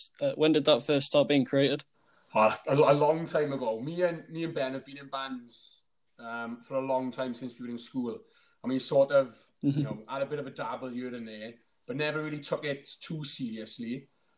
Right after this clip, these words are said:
Speaker 2: Um, and "Glory People" has been one of those songs that's been around for a good few years, Ben, hasn't it?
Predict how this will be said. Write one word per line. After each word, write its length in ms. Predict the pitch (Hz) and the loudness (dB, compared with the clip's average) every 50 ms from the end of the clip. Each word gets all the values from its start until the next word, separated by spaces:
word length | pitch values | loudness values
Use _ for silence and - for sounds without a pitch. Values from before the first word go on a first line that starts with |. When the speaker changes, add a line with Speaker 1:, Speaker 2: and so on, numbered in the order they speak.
| _ _ | _ _
Speaker 2:
Um, 420 | - 123 123 123 123 123 123 127 123 _ _ _ _ _ _ - | -6 -4 -2 -2 -2 -2 -2 -4 -8 _ _ _ _ _ _ -10
and 400 | 127 127 123 120 120 120 117 - - _ _ _ | -6 -6 -4 -2 -2 -4 -4 -8 -14 _ _ _
"Glory 240 | - 151 143 143 143 | -4 -2 -2 -2 -2
People" 260 | 139 139 123 - 120 | -4 -6 -6 -4 -4
has 80 | 120 120 | -4 -4
been 160 | - 139 139 | -4 -2 -2
one 100 | 135 135 | 0 0
of 60 | 131 | 0
those 160 | 131 131 123 - | 0 0 -2 -2
songs 220 | - 120 120 120 | -4 -4 -4 -4
that's 120 | 120 - | -6 -6
been 120 | - 123 120 | -6 -4 -2
around 320 | 120 120 110 110 110 107 | 0 -2 -2 -2 -4 -8
for 360 | 110 - - 113 113 110 - - _ _ _ _ _ - - - _ _ _ _ _ - | -6 -4 0 0 0 0 -4 -8 _ _ _ _ _ -18 -18 -18 _ _ _ _ _ -14
a 60 | 127 | -14
good 260 | 113 - 151 143 139 | -4 -2 -2 -2 -2
few 200 | - - 156 135 | -2 -2 2 2
years, 260 | 131 131 127 123 120 | 4 4 2 2 0
Ben, 220 | 120 131 123 117 113 | -2 -2 -2 0 0
hasn't 160 | 123 131 135 | 0 0 0
it? 120 | 131 123 | 0 -2